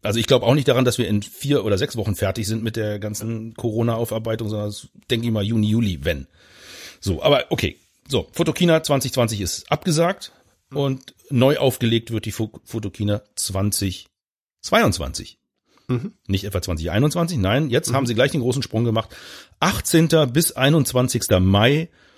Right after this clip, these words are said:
Speaker 1: zweitausendzweiundzwanzig, wer sich das jetzt schon mal im Kalender rot anstreichen will, dann wird es die Fotokina wieder geben in Köln.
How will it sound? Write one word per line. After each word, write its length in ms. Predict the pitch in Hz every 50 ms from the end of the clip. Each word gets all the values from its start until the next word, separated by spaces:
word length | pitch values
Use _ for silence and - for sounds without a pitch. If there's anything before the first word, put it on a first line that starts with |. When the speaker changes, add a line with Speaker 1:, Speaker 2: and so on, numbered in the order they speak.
| _ _ _
Speaker 1:
zweitausendzweiundzwanzig, 1900 | - - 123 110 110 117 131 - - 131 131 120 120 113 - - - - - - 104 104 110 117 110 110 104 - - 98 98 107 117 - 120 107 - 101
wer 120 | 107 101
sich 100 | 101 92
das 160 | - 98 -
jetzt 160 | - 95 - -
schon 100 | 104 95
mal 80 | 92 87
im 80 | 92
Kalender 320 | - 101 98 95 101 95 92
rot 160 | 90 101 -
anstreichen 480 | - 101 107 - - 104 101 104 101 98
will, 140 | 104 104 95
dann 260 | 101 - 139 156 135
wird 140 | 139 - -
es 60 | -
die 100 | 131 110
Fotokina 500 | - 120 113 120 - - 127 120 104 95
wieder 160 | 95 95 87
geben 240 | 87 113 139 147 156
in 80 | - -
Köln. 400 | - 113 104 117 135 151 147